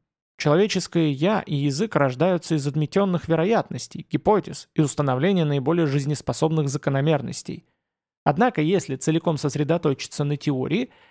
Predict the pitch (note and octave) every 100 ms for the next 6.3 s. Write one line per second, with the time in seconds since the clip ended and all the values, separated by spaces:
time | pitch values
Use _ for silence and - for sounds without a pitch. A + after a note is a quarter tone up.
0 | _ - A#3 F3 - E3+ A3 G3 - E3
1 | D3+ - F#3 D3+ C3 C3+ E3+ F3+ D3 C3+
2 | B2+ C3 C3+ C#3+ C3+ D#3 B2+ - - F3
3 | - _ _ _ _ _ - C#3+ G#3+ G3
4 | F#3 E3+ D#3 F#3+ F3+ C#3+ B2 B2+ D3 D#3
5 | C3+ E3 G3 D#3+ C#3 C3 - C3 C#3 F#3+
6 | D3 B2